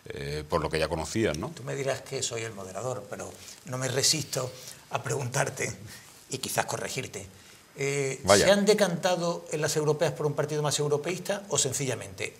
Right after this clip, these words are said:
Speaker 2: en las europeas han votado según la corriente actual en la que el pesoe es el partido más fuerte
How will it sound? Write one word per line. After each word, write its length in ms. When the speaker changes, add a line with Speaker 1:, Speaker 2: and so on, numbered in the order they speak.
Speaker 2:
en 100
las 140
europeas 540
han 120
votado 300
según 280
la 100
corriente 440
actual 320
en 100
la 100
que 80
el 40
pesoe 300
es 100
el 80
partido 460
más 160
fuerte 460